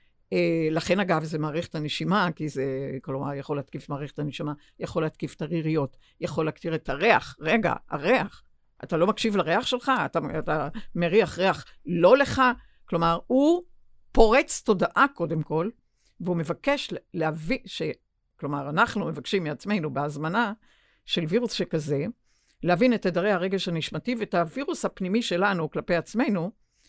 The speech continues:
אה, ולכן, אם את שואלת אותי בכותרת,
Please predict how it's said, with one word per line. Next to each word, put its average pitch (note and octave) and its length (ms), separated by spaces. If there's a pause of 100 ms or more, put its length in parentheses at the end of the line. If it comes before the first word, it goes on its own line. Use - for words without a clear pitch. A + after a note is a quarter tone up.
(440)
אה, E3+ 60 (880)
ולכן, G#3 520 (1080)
אם C4+ 120 (120)
את G3 100
שואלת - 480
אותי F#3 360 (160)
בכותרת, - 760